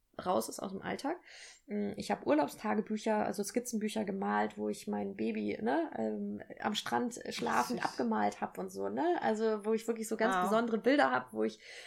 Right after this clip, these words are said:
Speaker 1: mich auch an, an Urlaubsereignisse viel besser erinnere
Speaker 2: Schön.
Speaker 1: oder irgendwie so eine Fassade in Barcelona oder so und plötzlich erinnere ich mich, wie ich auf dem Spielplatz saß, nämlich gegenüber und auf
Speaker 2: Ach,
Speaker 1: diese Häuser
Speaker 2: schön.
Speaker 1: geguckt hab, ne?
Speaker 2: Cool. Ja,
Speaker 1: Also,
Speaker 2: das ist wie
Speaker 1: oder
Speaker 2: so
Speaker 1: ich
Speaker 2: ein
Speaker 1: hab
Speaker 2: Foto fast noch stärker, weil es so
Speaker 1: Ja,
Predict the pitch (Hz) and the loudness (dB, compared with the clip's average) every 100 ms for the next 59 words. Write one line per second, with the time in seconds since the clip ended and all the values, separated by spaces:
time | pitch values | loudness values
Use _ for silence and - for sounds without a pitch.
0 | - - 226 240 - 208 208 - - - | -18 0 2 2 6 4 4 -4 -6 2
1 | 202 202 196 196 196 190 - 254 220 - | 2 2 0 -2 -2 0 6 6 6 4
2 | 190 302 349 226 180 202 196 208 190 156 | 4 4 4 -2 -2 -2 0 0 -2 0
3 | - 247 208 180 170 170 165 165 170 165 | 4 6 6 4 0 0 -2 -2 -4 -6
4 | 165 165 165 170 - - 180 - 196 196 | -4 -2 -2 -4 -8 -8 -6 -2 2 2
5 | 190 - 185 180 180 185 190 214 320 302 | 0 -2 -4 -4 -4 -4 -4 0 2 2
6 | 208 202 185 196 185 202 190 185 190 233 | 2 -2 -2 -2 -2 -4 -6 -4 0 2
7 | 220 202 208 202 196 185 180 185 - 453 | 2 0 -2 -2 -2 -4 -4 2 6 6
8 | - - 208 208 214 196 196 180 330 202 | 4 0 0 2 -2 -4 -4 0 2 2
9 | - 208 214 233 415 392 285 277 220 127 | 0 0 2 6 8 10 8 6 4 2
10 | - 196 311 330 277 - - - 247 - | 0 0 0 0 0 0 0 8 12 12
11 | 233 214 247 - 220 247 277 277 196 320 | 12 8 6 -2 4 8 10 10 8 6
12 | 311 311 - 269 262 262 254 240 240 208 | 6 4 2 0 0 0 6 6 6 2
13 | 190 196 - 220 202 208 | 0 -2 2 8 8 6